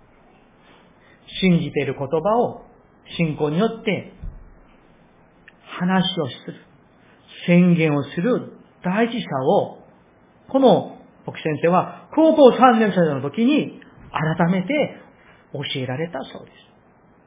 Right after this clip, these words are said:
皆さん、神様はですね、私たち人間を作ってくださって、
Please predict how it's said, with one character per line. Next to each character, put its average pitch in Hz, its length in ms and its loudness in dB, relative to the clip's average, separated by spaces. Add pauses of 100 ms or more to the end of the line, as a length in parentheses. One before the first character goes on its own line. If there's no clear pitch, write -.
(1120)
皆 233 160 0
さ - 40 -4
ん、 160 320 -4 (320)
神 254 240 2
様 165 220 4
は 123 100 -2
で 123 160 -10
す 160 60 -12
ね、 180 300 -6 (500)
私 175 300 -4
た 196 80 -6
ち - 40 -12 (100)
人 165 420 -2
間 127 340 -8
を 139 260 -4 (480)
作 190 180 -6
っ - 20 -4
て 147 220 -6
く 123 100 -8
だ 120 120 -6
さ - 40 -20 (300)
っ - 20 -20
て、 208 280 -8